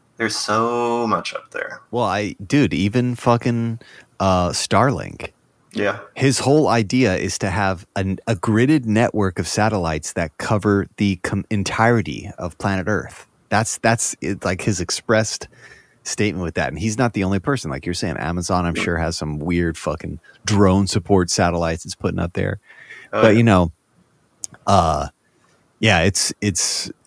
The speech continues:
Speaker 2: it's gonna get interesting, especially the more dependent we become on these things and the more we kind of just, you know, expect it as the way of life. Do you
Speaker 1: Mm-hmm.
Speaker 2: even wanna go back to going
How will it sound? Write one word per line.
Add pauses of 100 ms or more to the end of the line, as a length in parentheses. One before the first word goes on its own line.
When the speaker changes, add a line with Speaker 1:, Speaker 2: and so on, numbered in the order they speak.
(140)
Speaker 2:
it's
gonna
get
interesting,
especially
the
more
dependent
we
become
on
these
things
and
the
more
we
kind
of
just,
you
know, (240)
expect
it
as
the
way
of
life. (360)
Do
you
Speaker 1:
Mm-hmm.
Speaker 2:
even
wanna
go
back (540)
to
going